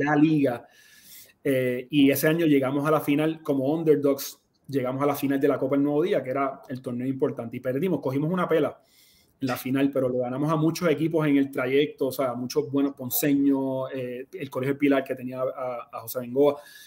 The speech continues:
etcétera, etcétera. Llegamos a la final y perdimos con Mario Auxiliadora en el gran escenario, que era como que la cancha llena, ¿no?, de la Copa El Nuevo Día, pero para mí eso fue importante porque luego los últimos dos años las gané.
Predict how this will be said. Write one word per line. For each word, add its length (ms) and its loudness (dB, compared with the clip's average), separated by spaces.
etcétera, 400 6
etcétera. 360 6
Llegamos 320 6
a 20 4
la 100 4
final 220 2
y 40 2
perdimos 360 0
con 100 -4
Mario 160 2
Auxiliadora 400 2
en 80 -2
el 100 -10
gran 220 -2
escenario, 500 2
que 80 -8
era 160 0
como 160 -4
que 80 -8
la 120 -14
cancha 340 -6
llena, 260 2
¿no?, 140 -2
de 80 0
la 100 -10
Copa 200 -12
El 40 -18
Nuevo 200 -6
Día, 200 0
pero 200 -10
para 180 -10
mí 120 -18
eso 180 -6
fue 300 2
importante 480 2
porque 220 0
luego 180 8
los 160 2
últimos 300 -4
dos 200 0
años 220 0
las 160 0
gané. 260 -18